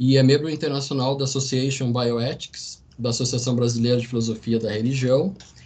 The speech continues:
e do Núcleo de Estudos de Pensamento Contemporâneo, do qual inclui a Federal de Minas Gerais, a Federal de Uberlândia, a usp e Oxford. E coordena o grupo de estudos em ética do, do, da, da Federal e do C N P Q,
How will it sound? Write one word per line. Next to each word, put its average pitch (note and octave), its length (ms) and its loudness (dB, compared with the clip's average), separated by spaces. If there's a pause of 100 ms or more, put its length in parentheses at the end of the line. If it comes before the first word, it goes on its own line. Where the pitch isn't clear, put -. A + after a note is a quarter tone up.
(120)
e C3+ 60 2
do C#3+ 140 4
Núcleo D3+ 320 2
de C3+ 100 -2
Estudos C#3 440 -2
de C3+ 100 -2
Pensamento C3 500 2
Contemporâneo, C3 680 2
do G#2+ 100 -6
qual A#2+ 220 2
inclui A#2+ 440 2
a G#2+ 40 -2
Federal G#2+ 420 -2
de A2 60 -6
Minas A#2+ 200 2
Gerais, D3+ 600 0 (640)
a - 60 -10
Federal A2+ 400 0
de A#2 80 0
Uberlândia, C#3 640 2
a C3+ 40 2
usp D#3+ 440 0
e D3 140 0
Oxford. - 420 -6 (560)
E A#2+ 80 -2
coordena C#3+ 340 4
o D3 60 4
grupo D3 340 2
de C3 120 0
estudos B2+ 360 0
em C#3+ 160 2
ética G3 480 -2 (320)
do, G2 380 -6 (100)
do, A2+ 120 -6 (160)
da, G2 320 -6
da G2+ 180 -6
Federal A2+ 520 2
e - 20 0
do A2 120 -6
C A2+ 140 -4
N G#2+ 80 -6
P C3+ 100 -4
Q, D3 240 0